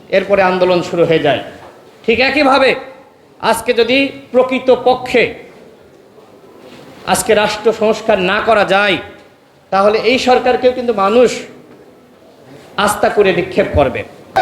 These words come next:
শেখ হাসিনাকে ফিরিয়ে আনার কোনো নামগন্ধ আছে? কেউ বলছে শেখ হাসিনাকে আমরা ফিরিয়ে আনবো? আপনি শেখ হাসিনার বিচার করবেন না,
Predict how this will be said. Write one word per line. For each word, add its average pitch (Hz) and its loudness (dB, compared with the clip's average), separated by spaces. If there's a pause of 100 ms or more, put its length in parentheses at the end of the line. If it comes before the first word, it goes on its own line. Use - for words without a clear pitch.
(120)
শেখ 233 -2
হাসিনাকে 247 -4
ফিরিয়ে 240 -4
আনার 226 2
কোনো 226 -4
নামগন্ধ 226 2
আছে? 240 2 (840)
কেউ 202 -2
বলছে 233 0
শেখ 240 0
হাসিনাকে 247 0
আমরা 254 2
ফিরিয়ে 247 0
আনবো? 247 4 (1120)
আপনি 254 0
শেখ 233 -2
হাসিনার 240 0
বিচার 226 0
করবেন 233 0
না, 226 0